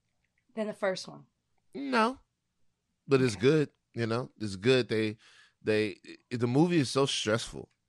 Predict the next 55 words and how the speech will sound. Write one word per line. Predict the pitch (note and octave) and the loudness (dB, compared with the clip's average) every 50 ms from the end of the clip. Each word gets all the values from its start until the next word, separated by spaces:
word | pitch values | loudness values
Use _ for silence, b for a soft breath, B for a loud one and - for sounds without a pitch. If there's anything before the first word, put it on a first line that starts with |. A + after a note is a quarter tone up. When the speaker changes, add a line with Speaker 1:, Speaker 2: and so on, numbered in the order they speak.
| _ _ _ _ _ _ _ _ _ _ _ _ - | _ _ _ _ _ _ _ _ _ _ _ _ -6
Speaker 2:
I | G#2+ | -2
don't | A#2 C3 C3+ C3 | -2 0 0 4
know | C3+ C3+ C3 B2 | 4 6 6 4
if | A2 G2 - - | 4 0 -2 2
I | G2+ G#2+ A2 A2 | 4 4 4 4
should | - A2 G2+ | 2 0 -4
have | G2 - | -4 -4
seen | - G#2+ G#2 G2+ | -2 -2 -2 -2
a | G2 | -2
movie | F#2+ F#2+ F#2+ F2 F2+ F2 | -2 -2 -2 -4 -4 -8
quite | - - G2 F2+ F#2 - | -4 -2 -2 -2 -2 -4
so | - D#2 | -8 -8
stressful | D#2+ - - F2 D2+ - - D#2+ C2+ C2+ C2 _ _ - | -8 -8 -8 -8 -8 -8 -10 -12 -14 -14 -16 _ _ -16
at | - D#2 - | -16 -14 -14
this | E2 D#2+ - | -16 -18 -16
particular | - D#2+ - - D#2+ - D2 B1+ B1+ - | -18 -16 -14 -14 -12 -12 -12 -14 -14 -12
time. | - - F2 C2+ C#2 C#2 B1 A#1+ A#1+ - _ b b b b b b b b b b b - | -10 -8 -6 -6 -6 -8 -10 -12 -16 -18 _ b b b b b b b b b b b -12
You | D#2 | -10
know, | D#2+ D#2+ D#2 D#2 - - | -8 -6 -6 -6 -6 -8
it's | F#2 F2+ D#2+ - | -8 -8 -8 -6
very | F#2 G2 G2+ G#2+ A2 | -4 -2 0 0 0
stressful. | - - - G2+ F#2 F2+ E2+ - F#2+ E2+ D2+ | -2 -4 -4 -4 -4 -4 -4 -6 -8 -10 -10
Speaker 1:
Okay. | b b b b b b b b - | b b b b b b b b -8
Speaker 2:
You're | F#2+ G#2+ G2+ | -6 -4 -2
in | A#2 B2+ C3 C3 | -2 -2 -2 -2
the | B2 | -4
movie | A#2 A#2 B2 B2 A#2+ A2 A#2+ A#2 A2+ A2 - | 0 0 2 2 2 0 0 0 -2 -2 -4
and | G2 F#2+ F#2 | -6 -6 -4
you | G2 G#2+ G2+ | -2 -2 0
wanna | G2 G#2 G#2+ G#2+ G#2 G2 | 0 0 0 0 -2 -4
jump, | D#2+ C#2+ E2 G2 G2 A2+ A#2 - - _ _ _ _ _ _ E2 | -4 -6 -6 -4 -4 -4 -6 -8 -12 _ _ _ _ _ _ -6
but | D#2 G2+ F#2+ F2+ - _ _ _ _ _ _ | -4 -2 -2 -2 -4 _ _ _ _ _ _
the | F#2 G2+ F2+ | -12 -10 -2
thing | - C3+ D3 D3 | 0 0 2 2
about | C#3+ A#2 B2 A#2+ A2+ - | 4 4 4 4 4 2
the | G#2+ G2+ | -2 -6
film | F2 - A2+ A2+ A#2 A2 G#2 | -4 -2 0 0 0 0 -2
that's | F#2 E2 E2+ | -4 -6 -6
interesting | D#2+ A2 A#2 B2+ A2 - - G2+ F#2 F#2 | -6 -6 -4 -4 -6 -6 -6 -6 -6 -6
is | F#2 - | -6 -4
that | G2 F2 F2 F2 | -4 -4 -4 -2
just | E2+ G#2 G#2 - | -4 -4 -2 0
like | G#2+ A2 - | -2 -2 -2
the | F#2+ | -6
first | - - G2 G2+ G#2 - - | -6 -2 0 0 0 0 -2
one, | F#2+ E2+ E2 | -6 -6 -6
it's | E2 D#2+ - - | -6 -8 -8 -8
like | F2 E2 D#2+ - - | -8 -8 -8 -10 -8
you | E2 G2+ G#2 | -6 -6 -2
get | F#2 A2 A2 G2 | 0 2 2 2
afraid | F2+ - - F#2+ G2 F#2 - | 0 -2 -2 -4 -4 -4 -4
to | - F2 | -6 -6
make | F2+ F2 E2+ E2 | -6 -6 -6 -4
noise | F2 F2+ F2+ F2+ E2+ E2 - - | -4 -2 -2 -2 -2 -4 -6 -8
too. | - - G2 F2+ D#2+ | -6 -4 -4 -4 -4